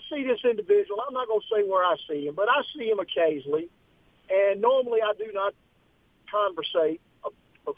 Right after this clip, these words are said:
surrounding politics, but I got tired of seeing him and figured, "Hey, you know what? I better have this conversation." And I told him, I said, "I'm gonna tell you right now,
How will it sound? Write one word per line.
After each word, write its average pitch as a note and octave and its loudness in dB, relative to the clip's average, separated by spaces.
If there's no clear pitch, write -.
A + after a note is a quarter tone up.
surrounding E3+ 0
politics, D3+ 2
but D3+ 0
I D#3 4
got G#3 2
tired G#3 2
of C#3+ -10
seeing G3+ 2
him F3 -8
and D#3 -10
figured, D#3 -6
"Hey, E3 0
you D3+ -6
know F3+ 2
what? F3 4
I D#3 2
better D3 2
have D3 2
this C#3 -2
conversation." C3+ -4
And D#3 4
I B3+ 6
told D4 2
him, C#3 -14
I D3 -14
said, C3+ -12
"I'm G3+ -6
gonna A#3 -4
tell A#3 -2
you A3+ -2
right A3+ 4
now, D3+ -4